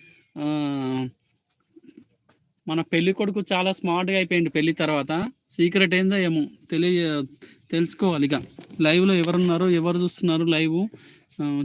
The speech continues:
చెప్పండి. లైవ్లో కామెంట్ చేయండి, లైక్ చేయండి.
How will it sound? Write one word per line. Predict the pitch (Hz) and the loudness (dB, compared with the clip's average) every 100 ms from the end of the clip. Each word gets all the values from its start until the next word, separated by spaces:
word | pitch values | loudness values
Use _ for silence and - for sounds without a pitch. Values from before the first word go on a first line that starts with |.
| - | -6
చెప్పండి. | 156 170 165 180 185 - - - - - | -6 0 2 0 -2 -8 -16 -16 -16 -8
లైవ్లో | 151 156 170 170 | -4 0 0 0
కామెంట్ | 160 151 170 165 | 0 2 2 2
చేయండి, | 165 156 160 | 0 0 2
లైక్ | 165 147 160 156 | 0 0 -2 0
చేయండి. | 160 156 160 | 0 0 0